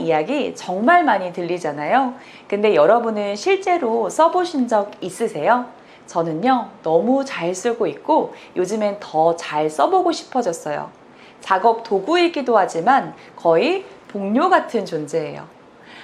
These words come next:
얼마 전 비비씨 코리아에서 "에이아이가 감정을 알까?" 라는 영상을 봤는데 진짜 제 얘기였어요.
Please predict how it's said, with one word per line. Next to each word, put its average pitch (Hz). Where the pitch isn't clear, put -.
얼마 160
전 247
비비씨 254
코리아에서 247
"에이아이가 247
감정을 196
알까?" 202
라는 170
영상을 233
봤는데 165
진짜 185
제 -
얘기였어요. 175